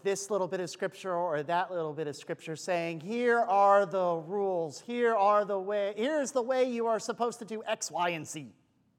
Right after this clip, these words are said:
And if you do X, Y, and Z, you're good.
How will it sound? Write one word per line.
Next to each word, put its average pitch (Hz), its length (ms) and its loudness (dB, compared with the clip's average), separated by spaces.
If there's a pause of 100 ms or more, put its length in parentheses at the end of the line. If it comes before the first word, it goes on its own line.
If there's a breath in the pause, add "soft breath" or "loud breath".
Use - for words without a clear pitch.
(420)
And 143 100 -10
if 135 100 -10
you 156 60 -10
do 220 200 -6
X, 214 220 -2
Y, 180 200 -2
and 151 160 -6
Z, 196 320 -6 (340)
you're 160 140 -8
good. 202 280 0